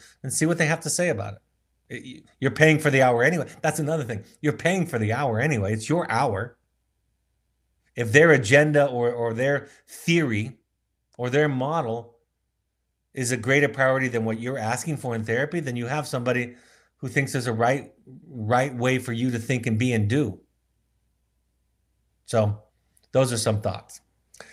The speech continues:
Next question. I understand the significance of healing generational trauma,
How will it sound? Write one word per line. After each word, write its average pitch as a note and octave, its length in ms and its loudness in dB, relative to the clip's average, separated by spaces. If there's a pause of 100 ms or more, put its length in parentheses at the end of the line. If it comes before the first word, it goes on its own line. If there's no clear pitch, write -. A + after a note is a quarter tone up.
(420)
Next D#3 260 4
question. C3+ 360 4
I C#3 160 6
understand F3+ 360 6
the D3+ 80 0
significance D#3 540 2
of B2+ 80 -4
healing D#3 400 0
generational B2+ 640 0
trauma, A2+ 420 -4